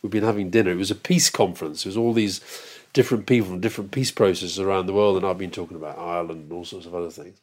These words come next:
And I was telling this story, and the story, I'm afraid, 'cause it was a story about what other people said, it required me to use the F word.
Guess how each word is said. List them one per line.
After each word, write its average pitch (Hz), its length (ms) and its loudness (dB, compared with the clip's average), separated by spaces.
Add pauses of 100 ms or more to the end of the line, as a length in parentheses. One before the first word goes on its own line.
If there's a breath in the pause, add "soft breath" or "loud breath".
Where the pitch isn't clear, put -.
(380)
And 107 460 2 (160)
I 120 80 2
was 113 180 4
telling 143 300 6
this 113 140 4
story, 92 640 4
and 120 180 0
the 117 60 4
story, 156 480 10
I'm 104 100 4
afraid, 107 440 6
'cause 110 140 -2
it 110 80 -2
was 110 120 0
a 101 60 -2
story 143 520 10
about 101 260 2
what 101 140 2
other 110 180 4
people 104 340 -2
said, 113 520 4 (540 soft breath)
it 127 120 2
required 135 640 6
me 101 160 -2
to 113 140 -8
use 113 320 -2
the 117 120 -6
F - 260 2
word. 82 300 0